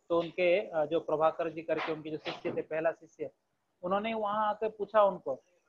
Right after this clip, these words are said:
कि श्रील प्रभुपाद जी तो पूछते हैं कि, अ, सम-, "महाराज आप क्यों रो रहे हैं?" तो कुछ बोल नहीं रहे थे श्रील प्रभुपाद जी। वो बोल रहे हैं कि "क्यों रो रहे हैं आप?" बार बार पूछने पर उन्होंने बोला, "अभी स्वयं श्री कृष्ण भगवान आए",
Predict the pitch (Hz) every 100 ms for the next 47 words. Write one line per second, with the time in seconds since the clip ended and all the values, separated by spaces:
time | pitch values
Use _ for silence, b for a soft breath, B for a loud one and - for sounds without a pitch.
0 | _ - 214 233 240 233 220 226 220 214
1 | 226 226 226 - 233 226 247 233 240 233
2 | 190 190 196 190 185 180 - 175 220 247
3 | 247 - 294 254 190 147 - _ _ _
4 | _ _ _ _ _ - 233 233 208 254
5 | 269 269 220 208 - 190 180 170 160 151
6 | 202 240 254 269 240 - _ _ 254 254
7 | 240 - 285 254 214 190 151 139 139 _
8 | _ _ _ - 208 240 247 233 - 226
9 | 226 220 240 233 196 202 208 220 214 214
10 | 233 196 202 202 - _ _ _ 180 185
11 | 220 - 196 214 202 - 196 202 - 196
12 | 165 175 180 175 165 196 190 113